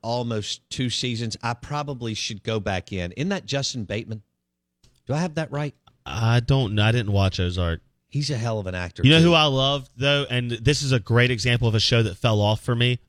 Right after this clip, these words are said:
Speaker 2: Blacklist.
Speaker 1: Well, I just mentioned it ten minutes
Speaker 2: Yeah, I
Speaker 1: ago.
Speaker 2: know, but I didn't,
Speaker 1: James
Speaker 2: I wasn't
Speaker 1: Spader
Speaker 2: listening,
Speaker 1: is
Speaker 2: yeah.
Speaker 1: what, he's like Jeremy Piven.
Speaker 2: Yes.
Speaker 1: Okay,
Speaker 2: But,
Speaker 1: James
Speaker 2: but that show
Speaker 1: Spader
Speaker 2: falls
Speaker 1: is
Speaker 2: off.
Speaker 1: one of the most brilliant actors i-,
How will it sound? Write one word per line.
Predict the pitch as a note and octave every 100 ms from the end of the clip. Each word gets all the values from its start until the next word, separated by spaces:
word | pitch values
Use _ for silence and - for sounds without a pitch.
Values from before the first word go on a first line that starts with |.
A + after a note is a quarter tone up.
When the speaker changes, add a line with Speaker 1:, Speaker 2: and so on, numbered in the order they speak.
| _
Speaker 2:
Blacklist. | - G#2+ G#2 - F#2+ F2 D#2+ - - _ _ _ _ _ -
Speaker 1:
Well, | E3
I | F#3
just | A3 -
mentioned | A#3 A3+ E3
it | D#3+ -
ten | F#3+
minutes | F#3 D3
Speaker 2:
Yeah, | D3+ B2+
I |
Speaker 1:
ago. | C#3
Speaker 2:
know, | C3
but | B2
I | C#3 C#3
didn't, | F3
Speaker 1:
James | A#3+ D4+ D#4
Speaker 2:
I | B2
wasn't | C3 A#2+
Speaker 1:
Spader | G#3+ B3+ E3
Speaker 2:
listening, | B2+ A#2+ G2+
Speaker 1:
is | G2+ G#2+
Speaker 2:
yeah. | G#2 F#2+
Speaker 1:
what, | G2
he's | D#3 F3 C#3
like | F#3 F#3+
Jeremy | B2+ E3 E3+ D3+
Piven. | - E3+ C#3+ A2
Speaker 2:
Yes. | D3 - - - - _ _ -
Speaker 1:
Okay, | C#3+ F3+
Speaker 2:
But, | G#3
Speaker 1:
James | C3 F3
Speaker 2:
but | G3
that | -
show | C4 F#3 F#3
Speaker 1:
Spader | F#3+ F3+
Speaker 2:
falls | C#3 D3
Speaker 1:
is | -
Speaker 2:
off. | A#2 G#2+ F#2+
Speaker 1:
one | C#3+ D#3
of | C#3+ A#2+
the | C3+
most | B2 B2 A#2 - G2+
brilliant | G#2+ C3 E3 F3 E3+ E3+ - -
actors | A#2+ B2 A#2 - G2 F2+ E2+ - - _ _ _ _ _ _ _ _ _
i-, | C3